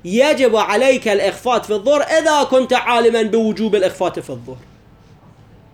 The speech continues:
صار واضح؟ يقول: "ها، ما دام إحنا"، خو شنو جوابكم؟ شنو جوابك أيها المظفر؟ يقول: "ما دام إحنا شفنا إشكال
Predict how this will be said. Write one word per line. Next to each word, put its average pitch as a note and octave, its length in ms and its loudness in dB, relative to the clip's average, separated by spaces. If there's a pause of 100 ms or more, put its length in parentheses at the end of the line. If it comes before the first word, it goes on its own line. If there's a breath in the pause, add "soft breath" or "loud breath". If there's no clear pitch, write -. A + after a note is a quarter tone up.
(760)
صار D#3+ 180 -4
واضح؟ A3 340 -4 (260 loud breath)
يقول: F3+ 260 2
"ها، B2+ 260 -8
ما C#3 340 -2
دام F#3 300 -2
إحنا"، D#3+ 180 -6
خو F3+ 120 -2
شنو B3+ 220 0
جوابكم؟ G3 580 0 (120)
شنو A#3+ 180 -2
جوابك G3+ 340 0
أيها F3 180 2
المظفر؟ D#3 480 -6 (340 loud breath)
يقول: C4 300 -4
"ما D3 300 -4
دام B3+ 260 -4
إحنا D3 300 -8
شفنا C#3+ 440 -8
إشكال C#3 440 -6